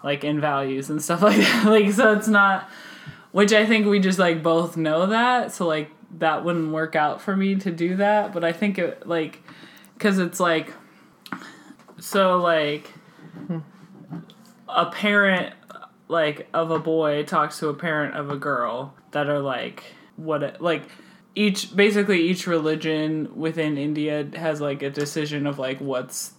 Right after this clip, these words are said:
Speaker 1: the right age to
Speaker 2: Mm-hmm.
Speaker 1: be doing this, because there was somebody there that's, like, twenty-six or twenty-seven, and they were like,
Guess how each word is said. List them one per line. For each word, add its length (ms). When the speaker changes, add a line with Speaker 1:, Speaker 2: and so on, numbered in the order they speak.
Speaker 1:
the 120
right 320
age 640
to 400
Speaker 2:
Mm-hmm. 100
Speaker 1:
be 140
doing 340
this, 220
because 300
there 120
was 160
somebody 560
there 280
that's, 260
like, 320
twenty-six 1300
or 80
twenty-seven, 720
and 120
they 80
were 120
like, 280